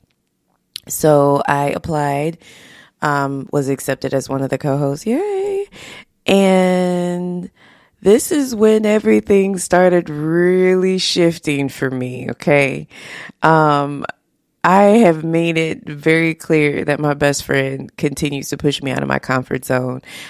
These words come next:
I have some really dope people in my life right now as well that really push me out of my comfort zone. Now,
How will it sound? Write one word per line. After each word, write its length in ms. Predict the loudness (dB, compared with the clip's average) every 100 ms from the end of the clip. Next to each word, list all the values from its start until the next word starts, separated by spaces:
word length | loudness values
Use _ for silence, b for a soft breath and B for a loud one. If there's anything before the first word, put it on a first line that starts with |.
| B
I 100 | -2
have 300 | 0 0 0
some 340 | -4 -6 -4 -2
really 340 | -2 -2 -4
dope 300 | -2 -4 -4
people 340 | -10 -12 -6 -6
in 100 | -4
my 120 | -4
life 340 | 0 -2 -2
right 200 | -8 -8
now 280 | -8 -6 -6
as 220 | -6 -8 0
well 440 | 4 4 4 0 B B 0
that 200 | 0 2
really 440 | 0 2 2 2
push 260 | 0 -2 -2
me 120 | -4
out 140 | -2
of 80 | -4
my 120 | -4
comfort 440 | 0 0 0 -4 -2
zone. 400 | -2 -4 -8 -12 B -20 B B B B B
Now, 480 | 0 4 4 2 -2